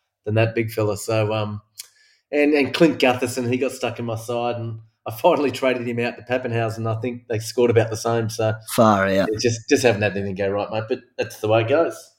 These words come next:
Speaker 2: That's right, mate. Well, this is the, this is the week you need from big C S C for Talakai. He'll play about twenty-five minutes off the bench, demoted to the bench when we all need him to score well. Uh, that's right. He'll bag a double for us and go seventy odd, I reckon. Uh, the mighty Cooma Stallions, thirteen hundred twenty-four points last week, so not too bad,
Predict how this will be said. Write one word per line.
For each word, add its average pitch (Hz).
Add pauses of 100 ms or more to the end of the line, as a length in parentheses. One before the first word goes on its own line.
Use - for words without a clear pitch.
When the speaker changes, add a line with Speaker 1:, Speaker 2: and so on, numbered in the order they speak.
Speaker 2:
That's 107
right, 120
mate. 135
Well, 143
this 180
is 165
the, 170
this 180
is 165
the 156
week 147
you 143
need 143
from 143
big 160
C 160
S 147
C 147
for 123
Talakai. 143
He'll 147
play 170
about 160
twenty-five 156
minutes 143
off 139
the 135
bench, 131
demoted 185
to 160
the 147
bench 139
when 147
we 147
all 139
need 139
him 139
to 135
score 135
well. 135 (300)
Uh, 123
that's 120
right. 127
He'll 135
bag 139
a -
double 113
for 113
us 107
and 110
go 107
seventy 110
odd, 110
I 113
reckon. 117 (360)
Uh, 151
the 160
mighty 180
Cooma 180
Stallions, 170 (360)
thirteen 202
hundred 156
twenty-four 151
points 151
last 147
week, 156
so 160
not 196
too 165
bad, 147